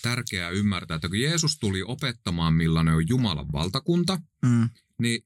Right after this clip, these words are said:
Speaker 1: Jeesushan tuli opettamaan, niin kun, kertomaan siitä, että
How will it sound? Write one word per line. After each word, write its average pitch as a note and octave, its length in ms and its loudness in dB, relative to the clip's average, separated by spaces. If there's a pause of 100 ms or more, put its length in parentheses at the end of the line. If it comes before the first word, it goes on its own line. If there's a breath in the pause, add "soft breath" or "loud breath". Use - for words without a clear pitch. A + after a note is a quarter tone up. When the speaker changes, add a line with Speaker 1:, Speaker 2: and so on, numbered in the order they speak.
Speaker 1:
Jeesushan C#3+ 560 -2
tuli C3 220 -2
opettamaan, G2+ 920 -2 (100)
niin G#2+ 220 0
kun, A#2+ 120 -8
kertomaan G2+ 600 0
siitä, B2 400 -2
että F2 240 -6